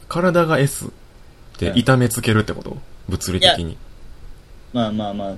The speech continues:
Speaker 2: まあまあまあ。
Speaker 1: それはないかも。それはないかも。
Speaker 2: まあ、スパンキングしちゃうような。
Speaker 1: うん。
Speaker 2: こう、夜のね、
Speaker 1: うん。
Speaker 2: 営んでる時とかも、
Speaker 1: うん。
Speaker 2: こう、例えばこう、会がいっぱいあるじゃないか。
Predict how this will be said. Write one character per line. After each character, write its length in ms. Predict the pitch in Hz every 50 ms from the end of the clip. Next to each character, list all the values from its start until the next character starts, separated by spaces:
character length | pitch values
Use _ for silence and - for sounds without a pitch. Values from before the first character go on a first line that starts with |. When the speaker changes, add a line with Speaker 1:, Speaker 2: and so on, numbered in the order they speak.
| - -
Speaker 2:
ま 140 | 113 110 101
あ 20 | 98
ま 140 | 98 98
あ 40 | 98
ま 20 | 95
あ。 20 |
Speaker 1:
そ 160 | 92 - 196
れ 60 | 247
は 60 | 269 - 117
な 100 | 104 98
い 60 | 101
か 120 | - 92
も。 140 | 85 82 - -
そ 160 | - - 165
れ 60 | 190
は 60 | 202 185
な 120 | 123 120
い 20 | -
か 60 | -
も。 60 | - -
Speaker 2:
ま 40 | -
あ、 20 |
ス 20 | -
パ 140 | - 208 220
ン 80 | 208 185
キ 100 | 196 202
ン 80 | 196
グ 40 | 190
し 60 | 175
ち 100 | - -
ゃ 80 | 180 170
う 60 | 165
よ 120 | 151 120 101
う 20 |
な。 220 | 98 - 170 165 - - - - -
Speaker 1:
う 80 | 104 95
ん。 280 | 90 90 85 80 78 90 - - - - - - - - - -
Speaker 2:
こ 280 | - 117 117 110 92 -
う、 40 | - - - - - - - - - - - - - - - - - - - - - - - - -
夜 260 | - 131 160 170 143 113
の 120 | 92 92
ね、 160 | 113 156 - - - - - - - - - -
Speaker 1:
う 40 | 101
ん。 140 | 90 82 85 - - - - - - -
Speaker 2:
営 340 | 120 120 120 117 117 113 113
ん 60 | 113
で 80 | 110
る 80 | 110 110
時 160 | 110 107 -
と 80 | - 85
か 80 | 90
も、 260 | 101 139 147 98 80 - - -
Speaker 1:
う 40 |
ん。 200 | 95 85 80 80 - - - - - - - -
Speaker 2:
こ 60 | 110
う、 140 | - - 107
例 80 | 107 101
え 20 |
ば 80 | 92 -
こ 320 | - - 87 85 85 - -
う、 180 | - - - -
会 300 | 117 113 107 107 104 90
が 100 | - 87
い 40 | 87
っ 20 |
ぱ 140 | - - -
い 20 | 98
あ 20 |
る 60 | 107 113
じ 60 | 104
ゃ 20 | 87
な 60 | 80
い 20 | 80
か。 180 | - - -